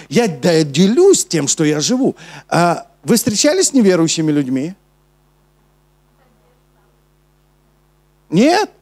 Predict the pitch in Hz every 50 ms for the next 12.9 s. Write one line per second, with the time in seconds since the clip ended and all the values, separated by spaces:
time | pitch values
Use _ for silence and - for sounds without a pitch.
0 | _ _ _ - 180 214 285 277 - - - 277 247 233 247 240 226 214 - -
1 | 185 170 160 - 160 151 123 131 135 139 135 131 139 127 _ _ _ _ _ _
2 | - 160 175 196 190 - 180 170 165 165 143 139 139 123 117 120 120 113 110 _
3 | _ - - - - - - - - - - 269 269 254 233 185 - 247 240 202
4 | - - 175 208 196 - - 226 190 156 139 135 127 123 120 127 135 123 127 123
5 | - - 214 202 170 - 196 220 - 220 202 170 190 262 262 247 214 - - 202
6 | 196 190 185 175 - - - 180 156 - - 175 180 175 180 190 190 190 185 156
7 | - - 165 151 131 147 151 135 131 127 131 120 - - - - _ - - -
8 | - 175 170 165 165 151 - - - - - - - 226 247 247 254 247 247 247
9 | 247 240 233 226 240 226 226 208 170 185 180 170 - - - 175 170 - - -
10 | 151 160 160 160 160 160 160 156 139 123 139 147 139 120 123 113 139 151 151 -
11 | - 147 143 139 147 147 143 147 151 185 202 190 156 135 139 135 135 127 - 135
12 | 131 123 113 - 113 104 101 95 - 101 98 - - 92 87 - -